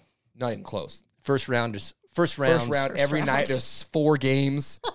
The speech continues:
Speaker 3: <laughs>
Speaker 1: Guys just bleeding from the face. Okay, I got a, I got a question. I thought about this the other day. When you go on vacation, not to, to a football game, but you're just going to California.
Speaker 3: I don't know what that's like. <laughs> We're
Speaker 1: And
Speaker 3: always
Speaker 1: you're
Speaker 3: going to a
Speaker 1: just
Speaker 3: football
Speaker 1: going,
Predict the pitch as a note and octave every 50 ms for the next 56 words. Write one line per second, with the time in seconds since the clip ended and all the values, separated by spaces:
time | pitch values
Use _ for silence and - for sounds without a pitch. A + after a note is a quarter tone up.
0 | - - G#4+ - _ - G4 - - C#3+ C3+ C3+ B2 C3+ C3+ A2+ G#2 - A#2 B2+
1 | B2+ C3+ D3 C#3 C3 C#3 C3 C3 B2 - - B2+ A#2+ A#2+ A#2+ B2+ B2+ - - -
2 | - - _ - A4+ - _ - G#4 - _ _ - - - - - E3+ D3+ D#3
3 | E3+ F3 E3+ D#3 - - - D#3+ G3 G#3+ F#3 B2+ A2 - - - - - - G#2+
4 | G#2 A#2 - - B2 A2 A2 G#2 G#2+ F#2+ E2 F#2+ F#2+ - - F2+ E2+ F#2+ - -
5 | G2 G2+ - _ _ _ _ _ _ _ _ _ _ _ _ _ - C#3 D3 D#3+
6 | D#3+ G3 A#3 C4 G#3+ F3+ D#3+ F#3+ F3+ F3+ F#3+ F#3+ - D#3 D3 C#3+ C#3 C#3 C3+ C3+
7 | C3 B2 - _ _ _ _ _ _ _ _ G#2 G#2+ A#2+ A2 G#2 - - G#2+ F#2+
8 | F#2 - - D#2 C2+ - _ _ _ _ _ _ - A#2 C#3 D#3+ F3+ F#3 - -
9 | _ _ _ _ - - D3 - _ - - C3+ C3+ - - G2 - - D#2+ F2
10 | F2+ E2 F#2+ G2 G#2 - A2+ C3 C3 C3+ C3+ - - C3+ B2+ B2 B2 A#2+ A2 -
11 | B2+ A#2 G#2+ - - - A2+ G#2 - G#3+ G#3 G#3+ G3+ G3 F#3+ F#3 F#3+ F#3+ E3+ F3+
12 | E3 D#3 D#3 - - - - _ _ _ - _ _ _ _ _ _ _ _ _
13 | - - C#5+ D#5+ D#5+ D#5+ D#5+ D#5+ D#5 C#5+ D#5 F5 _ _ _ _ _ - - -
14 | - - - - - - - - - - - F3+ - C4+ - D3+ - - -